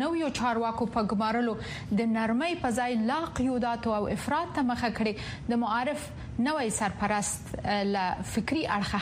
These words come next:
هم داسې یو شخص بلل شوی دی. یا ویل کېږي چې عصري زده کړې هم نه دي کړې. ستاسې غبرګون په دې اړه څه دی؟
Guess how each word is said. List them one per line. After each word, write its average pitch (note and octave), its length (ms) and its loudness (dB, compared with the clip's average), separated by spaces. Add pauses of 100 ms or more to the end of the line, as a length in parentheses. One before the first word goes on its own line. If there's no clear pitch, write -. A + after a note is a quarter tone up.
هم G3+ 100 2
داسې G3 260 0
یو F#3 140 2
شخص - 400 -2
بلل F3 220 0
شوی G3 320 0
دی. F#3+ 180 2
یا F#3+ 40 2
ویل G3 220 2
کېږي G#3+ 320 2
چې A3 80 0 (540)
عصري C#4 440 0
زده A3 340 2
کړې A3+ 160 2 (140)
هم D4 220 2
نه E4 120 0
دي F4 220 0
کړې. F#3 180 2 (280)
ستاسې F#4 500 -2
غبرګون A3 460 0
په B3+ 60 2
دې C4+ 140 2 (120)
اړه B3+ 200 0
څه A3 140 -2
دی؟ - 100 -2